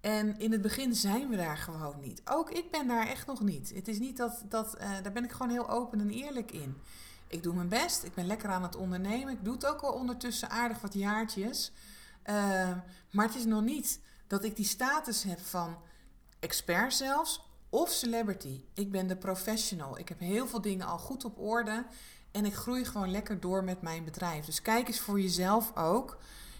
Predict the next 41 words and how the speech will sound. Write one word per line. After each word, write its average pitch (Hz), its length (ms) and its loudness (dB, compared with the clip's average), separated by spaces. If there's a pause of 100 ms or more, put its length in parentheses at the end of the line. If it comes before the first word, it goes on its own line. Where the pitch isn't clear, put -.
in 208 140 6
welke 208 300 6
fase 202 420 6
zit 175 260 0
jij 190 280 4
dan? 160 360 -2 (480)
En 208 140 4
wat 226 200 8
hoort 233 220 4
daar 202 180 4
dan 185 200 4
in 180 220 -2
thuis? 208 580 2 (380)
En 202 160 6
dan 190 400 4
hoort 214 340 4
dus 196 420 2 (360)
dit 214 500 2
daar 185 340 2
niet 208 280 4
in 170 260 -6
thuis. 185 360 0
Terwijl 170 380 0 (440)
wel 180 260 4
heel 214 360 6
vaak, 202 360 4
en 175 120 -2
dat 185 180 0
is 185 140 0
ook, 175 260 -2
eh, - 220 -10
denk 175 180 -2
ik 175 100 -6
wel 165 160 -2
waarom 165 260 -2
ik 160 120 -8
dan 160 140 -4
deze 160 260 -4
podcast 180 440 -4
toch 180 140 -8
in, 175 100 -6